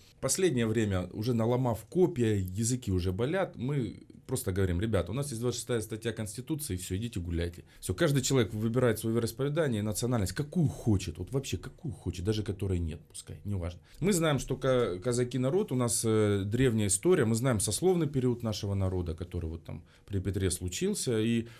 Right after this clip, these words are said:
э, часть казаков воспринимает его негативно, что он, ну, коренились как бы у населения как, э, сословие.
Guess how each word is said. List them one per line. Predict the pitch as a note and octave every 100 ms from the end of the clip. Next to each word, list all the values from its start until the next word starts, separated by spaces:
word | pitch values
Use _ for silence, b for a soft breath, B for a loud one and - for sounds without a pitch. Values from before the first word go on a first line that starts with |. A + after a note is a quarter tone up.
| B B -
э, | F#2+ G2
часть | C#3+ B2+
казаков | B2 A2+ A#2 C3 G#2
воспринимает | A2 - A#2 A2+ A2+ G2
его | F#2+ F#2+
негативно, | G#2+ G2+ G2 G3+ F#3+ F3+ D3+ -
что | - -
он, | A2 G2 - -
ну, | G#2+ F#2+
коренились | A2+ A#2 G#2+ F2 -
как | E2+
бы | E2+
у |
населения | F#2 F#2 G2 F#2 E2+ E2
как, | F2 E2+ F2
э, | E2+ E2+ F2+ F#2 F#2
сословие. | F#2+ F#2+ - G#2 F#2 F2 E2+